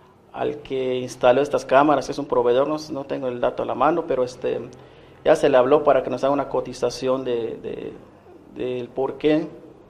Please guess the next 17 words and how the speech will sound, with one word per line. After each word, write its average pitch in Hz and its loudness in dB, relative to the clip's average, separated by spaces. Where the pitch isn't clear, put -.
más 156 0
que 156 -2
nada 151 8
el 135 2
por 135 0
qué 156 -2
no 160 2
está 170 -2
funcionando 151 0
y 123 -10
qué 143 -2
se 143 -10
necesita 123 -4
para 120 2
echarlas 120 -4
a 127 -4
andar. 135 -6